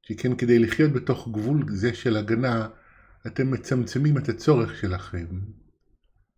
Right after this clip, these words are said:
אתם יוצרים מחנק פנימי, והמחנק יוצר קושי ובעיות שונות. בעיות שמחייבות אתכם בשלבים יותר מאוחרים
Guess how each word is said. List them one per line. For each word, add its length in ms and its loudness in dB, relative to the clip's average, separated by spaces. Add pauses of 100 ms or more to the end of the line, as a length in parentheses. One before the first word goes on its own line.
(800)
אתם 200 -2
יוצרים 340 0
מחנק 460 -4
פנימי, 440 -2 (1600)
והמחנק 580 -4
יוצר 380 -2
קושי 600 -4 (760)
ובעיות 500 2
שונות. 380 -2 (1800)
בעיות 360 0
שמחייבות 1300 2
אתכם 500 -4
בשלבים 880 -4
יותר 260 2
מאוחרים 760 0